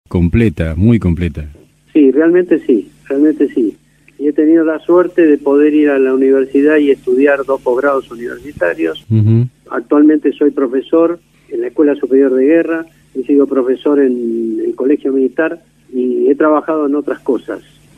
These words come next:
Speaker 1: Ujú.
Speaker 2: dentro del ámbito civil a lo largo de estos años.
Speaker 1: ¿Y la familia siempre acompañando?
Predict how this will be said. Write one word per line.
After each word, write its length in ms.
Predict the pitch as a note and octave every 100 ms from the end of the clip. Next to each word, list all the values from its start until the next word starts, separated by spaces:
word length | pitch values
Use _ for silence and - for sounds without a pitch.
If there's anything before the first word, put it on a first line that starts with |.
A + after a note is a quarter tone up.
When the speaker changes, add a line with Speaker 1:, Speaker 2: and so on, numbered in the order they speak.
| G2+
Speaker 1:
Ujú. 120 | G2+ F#2+
Speaker 2:
dentro 300 | - - A#2+
del 100 | A#2+
ámbito 340 | B2 A#2+ A2+
civil 440 | - A#2 C3+ C#3+ C#3+
a 80 | A2+
lo 140 | G#2+
largo 300 | A#2 A#2 A2+
de 60 | G#2+
estos 240 | A2 -
años. 180 | - - _ _ _
Speaker 1:
¿Y 140 | - G#2
la 120 | G2+
familia 440 | G#2+ G#2 A#2+ C3+
siempre 280 | A2+ A2+ G2+
acompañando? 640 | G2+ G2+ G#2 A#2+ G#2 E2+